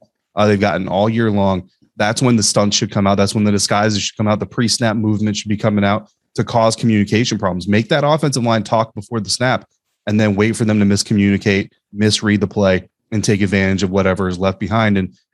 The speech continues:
I just, to me, I didn't see enough of it. I don't know if Jack is, you know, he's an old school guy. He's kind of an upfront, you know, uh, nose in the dirt <laughs> football guy, and you love that about him. Uh, but at the same time, today's game, you gotta be a little bit more creative. And I know the Giants side was talking about that,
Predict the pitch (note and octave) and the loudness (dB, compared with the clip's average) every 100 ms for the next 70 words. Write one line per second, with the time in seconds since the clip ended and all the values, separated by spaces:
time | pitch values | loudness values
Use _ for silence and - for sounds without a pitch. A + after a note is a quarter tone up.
0 | - G2+ G#2 G2 - B2+ C3 A2 A2+ A2 | -4 -2 0 -2 -6 -6 -2 0 2 2
1 | A2 G2 A#2 G2+ F#2+ F#2+ - G2 A2+ G#2+ | 0 -2 0 0 0 -2 -2 -2 0 0
2 | G#2 G2 G2 F#2 - G2 G2 G#2 F#2+ F2+ | 0 0 0 -2 -2 -2 -2 -2 -4 -4
3 | - _ _ G#2+ G#2 G2+ A2 G#2+ C3+ A#2 | -10 _ _ -2 0 2 0 0 -2 0
4 | A2 E3+ - A#2+ G#2 A2+ G2+ G2+ G#2+ - | 0 0 -2 -2 0 0 0 0 0 -2
5 | A2+ B2 - C3+ G#2 A#2+ D3 G#2 G2 G2 | 0 0 -2 -4 0 0 0 0 0 2
6 | G#2+ A#2 A2+ G2+ A#2+ A#2+ C3+ C#3+ B2 D3 | 0 0 -2 0 0 -2 -4 0 2 2
7 | A#2 A#2+ E3 A2+ G#2 A2 B2 A#2 G2+ G#2+ | 2 0 2 0 0 0 0 0 2 0
8 | A#2+ D3 C#3+ _ _ _ G#2 G#2+ G2 G#2 | 2 0 -4 _ _ _ 0 0 2 0
9 | G2 G2+ A2+ A2 C3 E3 A2 - B2 A2+ | 0 -2 -2 0 0 0 -2 -4 0 2
10 | A2+ G2+ A#2+ F3 G#2 G2 G2 G2+ G#2+ G2 | 2 2 2 2 2 2 0 0 0 0
11 | F#2+ G#2+ G2+ A2 A#2 A2 E3 C#3 G2+ G2 | -2 -4 -6 -6 -4 0 0 0 0 0
12 | F#2+ F2+ G2 G2 - G#2 G2+ F#2+ G#2+ G#2 | -2 -4 -2 -2 0 0 0 -2 -2 -2
13 | G2+ F#2+ G2+ - A2 A2 | -2 0 -2 0 -2 -2